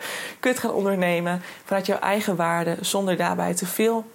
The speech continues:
aan te trekken van de meningen van een ander. En vandaag wil ik graag een soort van podcast opnemen waarin het, of ja, met jou bespreken eigenlijk, want hij is al opgenomen, hè, waarin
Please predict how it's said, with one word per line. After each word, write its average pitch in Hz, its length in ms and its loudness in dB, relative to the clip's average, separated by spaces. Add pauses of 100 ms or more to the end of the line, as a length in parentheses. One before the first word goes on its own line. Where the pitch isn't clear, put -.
(160)
aan 190 200 2
te 190 80 -2
trekken 180 360 -4
van 175 200 -2
de 165 60 0
meningen 170 420 0
van 170 160 -4
een 170 180 -6
ander. 196 500 2 (640)
En 233 100 -2
vandaag 214 340 2
wil 226 100 0
ik 208 160 -2
graag 202 480 -2
een 185 120 -2
soort 202 200 0
van 180 280 0 (100)
podcast 294 440 0
opnemen 196 560 0 (300)
waarin 190 400 2
het, 180 200 0
of 180 160 -4
ja, 180 120 0 (140)
met 175 120 -2
jou 165 160 2
bespreken 240 500 0
eigenlijk, 175 340 0
want 151 120 -4
hij 147 120 4
is 185 100 2
al 175 60 2
opgenomen, 170 500 2
hè, 185 160 2 (580)
waarin 208 440 2